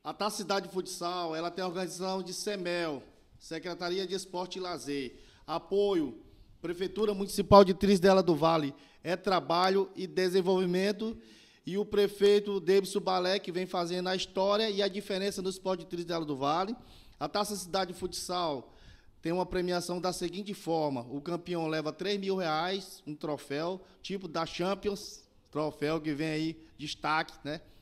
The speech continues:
em Trizidela do Vale, foi entregue nas competições passadas e vai ser entregue nessa também. O segundo colocado, dois mil reais e um troféu.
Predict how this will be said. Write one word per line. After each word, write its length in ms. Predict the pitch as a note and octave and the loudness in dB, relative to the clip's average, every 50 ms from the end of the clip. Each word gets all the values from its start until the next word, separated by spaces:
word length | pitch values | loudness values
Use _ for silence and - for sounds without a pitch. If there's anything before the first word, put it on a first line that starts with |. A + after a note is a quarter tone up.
| - - | -20 -20
em 40 | B2 | -14
Trizidela 420 | A#2 C#3+ C#3 C#3 B2+ C3 C3+ C#3 C#3 | -10 -6 -6 -4 -4 -4 -4 -4 -4
do 160 | C3 B2+ A#2+ | -6 -6 -4
Vale, 260 | C3 C3+ D3+ E3 E3+ | -4 -4 -4 -4 -6
foi 400 | E3 - - C#3+ C#3 C#3+ C#3 C#3 C#3 - - - _ - | -10 -10 -10 -8 -8 -6 -8 -10 -14 -18 -20 -20 _ -14
entregue 420 | D3 C#3+ - D3+ D#3 D#3+ D3+ C#3+ | -14 -12 -10 -10 -10 -8 -8 -10
nas 140 | D#3 D#3 D#3 | -12 -12 -12
competições 540 | - D3+ - D#3 D3 C#3+ - - D3+ C#3 - | -14 -14 -12 -12 -12 -12 -12 -14 -14 -14 -14
passadas 560 | - D3+ C#3 - - D3 D3 D#3+ F3 F3+ F#3 - - - | -14 -14 -12 -12 -12 -12 -12 -12 -12 -14 -16 -16 -16 -14
e 40 | D#3 | -10
vai 160 | C#3 D3+ D#3 | -8 -6 -6
ser 120 | D3+ D#3+ E3 | -6 -6 -8
entregue 320 | D3+ - D#3 D3+ D3+ C#3+ | -6 -6 -6 -6 -4 -4
nessa 180 | D3 C#3+ C#3 C#3 | -6 -6 -8 -8
também. 380 | - C#3 A#2+ B2 C3+ D3 D#3+ - - - - - - - | -10 -10 -8 -6 -8 -8 -8 -12 -16 -20 -20 -20 -14 -6
O 100 | C#3 E3 | -4 -4
segundo 400 | E3+ - - F3 D3+ F#3 G3+ - | -4 -4 -6 -6 -2 -2 -4 -2
colocado, 540 | - F#3 F#3 F3+ E3+ F3+ F#3 F3 E3+ E3 D3 | -2 -2 0 0 0 0 0 0 0 0 2
dois 180 | - G3 G3+ G3 | 2 2 4 4
mil 200 | G3 G3+ F#3+ F#3 | 4 2 2 2
reais 600 | F#3 F3 F3 F3 E3+ E3 D3+ C3+ B2 - - - - - - - - _ _ _ - | 2 0 2 2 2 2 0 -2 -4 -8 -14 -20 -20 -20 -20 -20 -20 _ _ _ -6
e 120 | B2+ D#3 F3+ | -2 -2 -2
um 80 | F3 | -2
troféu. 760 | F3 F3+ F3 E3 D3+ - - D3+ D#3 E3+ F3 F#3 G3 F#3+ | 0 0 0 0 0 -2 -2 -2 -2 -2 -2 -2 -4 -6